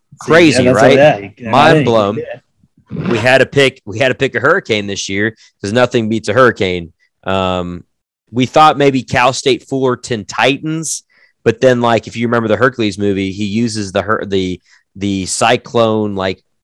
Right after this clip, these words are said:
Speaker 1: Titan to scoop all of them up and throw 'em. So, I mean, if
Speaker 2: Mm-hmm.
Speaker 1: that's what we're gonna base this off of in a mascot bracket, which all logic is out the window anyway, um, Miami wins it all. But I'm taking Iowa State here. I,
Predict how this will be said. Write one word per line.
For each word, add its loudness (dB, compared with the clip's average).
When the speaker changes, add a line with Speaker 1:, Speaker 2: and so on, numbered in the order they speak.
Speaker 1:
Titan -2
to -14
scoop -4
all 4
of -4
them -2
up -2
and -14
throw 0
'em. -16
So, 0
I 2
mean, -4
if 0
Speaker 2:
Mm-hmm. 0
Speaker 1:
that's 2
what -6
we're -4
gonna -4
base 0
this -6
off -4
of -4
in -4
a -6
mascot -2
bracket, -2
which -8
all 2
logic 0
is -14
out -2
the -6
window -4
anyway, -6
um, -2
Miami 2
wins 0
it -6
all. 2
But 4
I'm 0
taking 0
Iowa 0
State -2
here. -2
I, 0